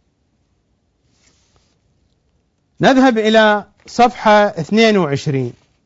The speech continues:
يتحدث عن بنته، هو ابن عربي: "فكانت لي بنت ترضع،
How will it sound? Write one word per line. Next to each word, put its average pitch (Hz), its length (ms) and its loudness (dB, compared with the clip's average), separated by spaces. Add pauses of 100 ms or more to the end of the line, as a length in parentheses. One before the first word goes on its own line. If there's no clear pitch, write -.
(340)
يتحدث 175 600 -2
عن 170 240 -4
بنته، 131 500 -4 (1120)
هو 170 120 2
ابن 147 300 -2
عربي: 123 420 -4 (420)
"فكانت 214 680 0
لي 190 180 -2
بنت 226 380 -2 (220)
ترضع، 170 420 2